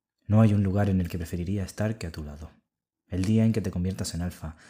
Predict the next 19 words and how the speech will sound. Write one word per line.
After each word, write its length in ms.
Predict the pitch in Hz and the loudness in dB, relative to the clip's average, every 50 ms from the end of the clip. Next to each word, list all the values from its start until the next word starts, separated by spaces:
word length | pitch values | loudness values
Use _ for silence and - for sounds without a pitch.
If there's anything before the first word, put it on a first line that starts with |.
| - _ - | -20 _ -12
será 240 | - - 87 82 85 | -6 -4 -4 -2 -2
el 60 | 82 | -2
mejor 340 | 85 80 - - 98 101 92 | -4 -6 -6 -6 -6 -4 -4
día 200 | 90 80 78 76 | -4 -4 -6 -6
de 80 | 76 | -8
mi 120 | 76 76 76 | -8 -8 -8
vida, 320 | 80 76 73 76 76 _ _ _ _ _ _ _ _ | -8 -10 -10 -12 -14 _ _ _ _ _ _ _ _
porque 200 | - 92 - 90 | -12 -10 -8 -8
serás 360 | - - 92 98 95 - - | -6 -4 -4 -4 -4 -6 -6
mejor 540 | 92 90 85 - - 110 110 - - - _ - | -6 -6 -6 -6 -4 -4 -4 -4 -6 -10 _ -8
en 180 | 98 95 92 | -6 -4 -4
eso 300 | 90 - - 85 78 - _ _ _ _ _ _ - | -4 -6 -8 -12 -14 -16 _ _ _ _ _ _ -8
de 80 | 85 | -6
lo 80 | 80 80 | -6 -6
que 180 | - 82 76 78 | -8 -10 -12 -10
yo 200 | - - 95 98 | -8 -6 -6 -6
jamás 440 | - - - 101 90 85 82 80 - | -4 -4 -4 -2 -2 -4 -6 -8 -12
podría 380 | - - 80 76 78 73 73 - | -14 -14 -14 -14 -14 -18 -16 -16
ser. 340 | - - 80 - _ _ | -16 -16 -18 -20 _ _